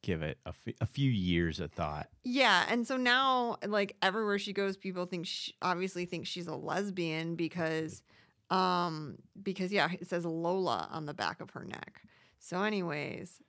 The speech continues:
Speaker 1: So
Speaker 2: um,
Speaker 1: now Jazz, Taya's ex-boyfriend, comes in.
Speaker 2: I hate him.
Speaker 1: We, uh, everyone hates him.
Speaker 2: Yeah. Um, and there's just this Taya accused of having a babbling ex.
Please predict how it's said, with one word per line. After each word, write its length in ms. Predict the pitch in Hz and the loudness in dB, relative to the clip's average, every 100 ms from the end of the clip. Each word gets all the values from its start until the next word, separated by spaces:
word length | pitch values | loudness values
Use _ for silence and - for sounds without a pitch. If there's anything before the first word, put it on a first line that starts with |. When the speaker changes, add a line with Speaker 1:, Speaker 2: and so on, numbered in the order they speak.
| - | -10
Speaker 1:
So 60 | - | 0
Speaker 2:
um, 80 | 107 | 2
Speaker 1:
now 180 | 120 | 4
Jazz, 840 | 117 82 90 95 95 95 90 78 - | 2 0 6 8 10 10 6 4 -2
Taya's 420 | - 101 92 82 | 0 4 4 2
ex-boyfriend, 600 | 87 80 - 87 80 80 | -2 -4 -4 -4 -4 -6
comes 260 | - 85 80 | -4 -6 -6
in. 240 | 80 80 - - - | -8 -8 -10 -8 -4
Speaker 2:
I 100 | 214 | -4
hate 440 | 175 175 165 165 | -6 -8 -6 -6
him. 460 | 170 165 170 175 180 | -6 -6 -6 -8 -6
Speaker 1:
We, 260 | 95 92 87 - | -4 -4 -4 -4
uh, 120 | 104 101 | -2 2
everyone 400 | 95 92 85 82 | 4 4 0 -2
hates 300 | 85 82 - | -6 -8 -6
him. 180 | 85 78 | -6 -6
Speaker 2:
Yeah. 520 | 190 160 95 101 104 - _ _ _ _ - | -8 -8 -10 -12 -14 -18 _ _ _ _ -4
Um, 520 | 202 190 185 185 180 | -2 0 0 -2 -2
and 160 | 196 202 | -2 0
there's 140 | 196 | 0
just 140 | 202 208 | -2 -6
this 140 | 233 | -6
Taya 340 | - 214 190 185 | -2 0 2 0
accused 380 | 185 226 247 262 | -4 -8 -6 -2
of 80 | |
having 280 | 240 202 202 | 0 0 0
a 40 | 175 | -2
babbling 680 | 160 151 165 175 170 151 131 | -2 0 0 0 -2 -4 -6
ex. 540 | 101 - - - | -6 -8 -12 -20